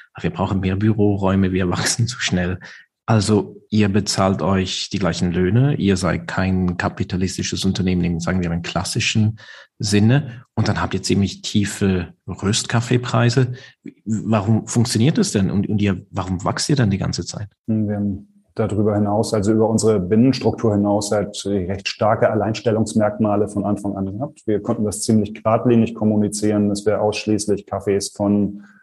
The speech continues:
Speaker 2: ja, ausschließlich Kaffees von festen Partnerorganisationen in diesen Ländern kaufen. Unsere Qualität ist ganz gut, unser Know-how ist, Know-how ist ganz gut. Und, ähm, wir haben von vornherein, wir haben von vornherein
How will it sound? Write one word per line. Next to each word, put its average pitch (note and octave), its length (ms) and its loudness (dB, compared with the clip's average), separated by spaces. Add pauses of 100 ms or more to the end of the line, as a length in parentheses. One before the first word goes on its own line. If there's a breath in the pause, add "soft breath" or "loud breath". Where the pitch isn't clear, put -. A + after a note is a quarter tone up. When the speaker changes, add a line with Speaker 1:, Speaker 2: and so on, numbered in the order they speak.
(340 loud breath)
Speaker 2:
ja, G#2+ 260 4
ausschließlich A2+ 440 0
Kaffees A2+ 220 0
von G#2+ 220 0
festen A2+ 360 0
Partnerorganisationen G#2+ 1160 0
in G2 180 0
diesen G2 180 -2
Ländern G2 380 -2
kaufen. A#2+ 400 -2
Unsere G2 300 -4 (120)
Qualität A2 400 0
ist G2 120 -4
ganz G2+ 240 -2
gut, A#2+ 180 4
unser G#2 220 2
Know-how G#2 340 2
ist, - 220 -8
Know-how G#2 300 2
ist - 120 -6
ganz F#2+ 220 -6
gut. A#2 200 -4 (800)
Und, A#2+ 300 4
ähm, A#2+ 420 4
wir A#2+ 120 4
haben A#2+ 100 2
von A#2 160 0
vornherein, A2+ 880 2 (120)
wir G#2+ 80 -4
haben G#2+ 80 -4
von G#2+ 140 -6
vornherein G#2+ 840 -2